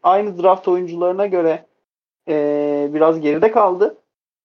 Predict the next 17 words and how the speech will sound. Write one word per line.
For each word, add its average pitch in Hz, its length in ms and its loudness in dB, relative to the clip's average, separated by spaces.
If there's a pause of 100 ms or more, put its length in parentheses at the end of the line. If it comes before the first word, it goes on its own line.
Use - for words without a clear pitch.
(460)
Ben 175 220 0
o 202 160 -2
farkı 208 300 -2
bu 208 60 -12
sene 220 220 -8
kapatacağına 208 520 -4
inanıyorum 214 480 -6
Jalen 147 300 -6
Green'in. 143 340 -10 (640)
O 208 140 0
yüzden 240 340 -2 (100)
Green'in 226 580 -4
süperstar 247 680 -2
farkıyla 240 440 0
yazdım 151 400 0
Spurs'ı. 123 440 -10
Yoksa 180 300 -6